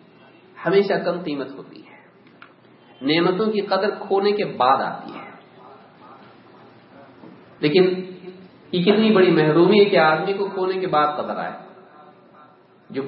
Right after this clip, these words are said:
پایا ہے اس کو دیکھے آدمی۔ ہر دن آدمی سوچے کیا کچھ نہیں دیا، اور کچھ بھی نہیں دیا، اللہ نے دین دیا، یہ سب سے بڑی نعمت ہے۔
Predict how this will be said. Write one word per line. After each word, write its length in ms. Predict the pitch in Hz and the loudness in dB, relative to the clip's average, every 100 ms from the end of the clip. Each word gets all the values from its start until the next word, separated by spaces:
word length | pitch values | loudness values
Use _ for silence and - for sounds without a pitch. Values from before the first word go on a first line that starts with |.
| - | 2
پایا 500 | 170 175 233 214 170 | 4 6 2 -2 -6
ہے 80 | 107 - 165 | -10 -12 -14
اس 100 | 165 | -14
کو 120 | - 226 | -10 -8
دیکھے 340 | 123 - 92 | -8 -10 -14
آدمی۔ 320 | 76 - - - - - - - - - - | -16 -18 -20 -20 -20 -20 -20 -16 -16 -8 0
ہر 220 | 202 196 | 0 2
دن 320 | 160 170 - - | -2 -2 -2 -4
آدمی 300 | 139 151 170 | -4 -4 -6
سوچے 280 | 175 185 180 | -8 -8 -8
کیا 220 | 175 180 175 | -4 -4 -6
کچھ 120 | 165 | -8
نہیں 160 | 156 180 | -8 -8
دیا، 160 | 117 - - - - | -8 -12 -18 -20 -6
اور 160 | 175 180 | -4 -2
کچھ 160 | 202 208 | -4 -4
بھی 100 | 214 | -4
نہیں 180 | 190 208 | -4 -2
دیا، 240 | 202 175 | 0 0
اللہ 160 | 170 190 | 0 -2
نے 200 | 208 202 | -2 -4
دین 340 | 160 220 240 | -4 -4 -2
دیا، 160 | 208 240 | 0 0
یہ 60 | 247 | -2
سب 200 | 214 - | -6 -8
سے 100 | - | -6
بڑی 180 | 170 151 | -6 -6
نعمت 300 | 120 101 87 | -8 -10 -14
ہے۔ 220 | - | -18